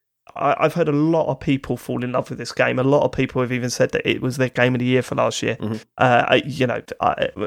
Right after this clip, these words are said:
Speaker 1: me not liking it has no effect on that, and,
Speaker 2: <laughs>
Speaker 1: um, and I'm happy for you. But I just, yeah, I, I had to tap out in the end.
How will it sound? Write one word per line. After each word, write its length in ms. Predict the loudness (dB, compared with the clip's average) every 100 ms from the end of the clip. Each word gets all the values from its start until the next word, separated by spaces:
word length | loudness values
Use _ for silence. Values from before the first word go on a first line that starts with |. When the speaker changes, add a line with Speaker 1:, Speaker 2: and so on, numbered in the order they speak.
| -2
Speaker 1:
me 200 | 4 4
not 200 | 6 6
liking 320 | 6 4 2 0
it 100 | 4
has 180 | 2
no 140 | 4 2
effect 380 | 2 0 0 -4
on 120 | 0
that, 240 | 0 2
and, 320 | 0 0 0 2
Speaker 2:
<laughs> 60 |
Speaker 1:
um, 260 | 2 0 -2
and 240 | -2 -2 -2
I'm 100 | -4
happy 280 | -2 -4 -4
for 200 | -8 -6
you. 80 | -4
But 220 | 0 0 2
I 180 | 2 2
just, 320 | -2 -6 -6 -2
yeah, 220 | -2 -2 -6 -2
I, 140 | 0 0 -2
I 80 |
had 100 | -2 -4
to 100 | -8
tap 240 | -8 0
out 180 | 0 0
in 60 |
the 60 | -4
end. 120 | -6